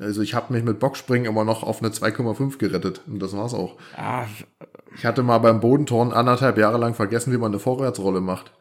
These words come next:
Speaker 2: Autsch, das tut weh. Das, das
Speaker 1: Ja,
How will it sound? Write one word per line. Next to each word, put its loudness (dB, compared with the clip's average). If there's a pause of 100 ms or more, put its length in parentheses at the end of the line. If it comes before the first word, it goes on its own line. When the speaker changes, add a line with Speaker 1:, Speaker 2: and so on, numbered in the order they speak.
(180)
Speaker 2:
Autsch, -6
das -12
tut -18
weh. -14 (280)
Das, -4
das -8 (440)
Speaker 1:
Ja, 0